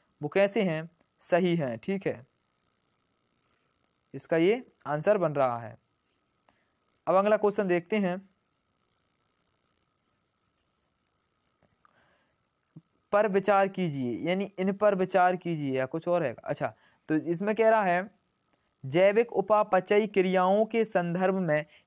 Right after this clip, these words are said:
यानी जो जैविक उपापचय क्रिया होती हैं उनके संबंध में। तो क्वेश्चन क्या है कि जैविक उपापचयी क्रियाओं के संदर्भ में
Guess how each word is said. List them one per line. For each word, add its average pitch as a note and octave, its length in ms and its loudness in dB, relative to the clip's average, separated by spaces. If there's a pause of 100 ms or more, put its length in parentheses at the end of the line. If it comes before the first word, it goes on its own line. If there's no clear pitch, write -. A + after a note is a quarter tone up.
यानी G3 180 2
जो A3+ 120 2
जैविक F3+ 420 0
उपापचय G3 540 2
क्रिया F#3 380 2
होती F3 380 -4
हैं E3 220 -4 (420)
उनके F#3 360 0
संबंध F3+ 580 -2
में। D#3 300 -4 (3500)
तो E3+ 180 2
क्वेश्चन F3+ 360 -4
क्या G#3 180 2
है E3 180 2 (480)
कि D3+ 80 0
जैविक F#3+ 500 2
उपापचयी G3+ 680 2
क्रियाओं F#3 580 0
के G3+ 200 2
संदर्भ E3+ 580 -2
में F3 340 -2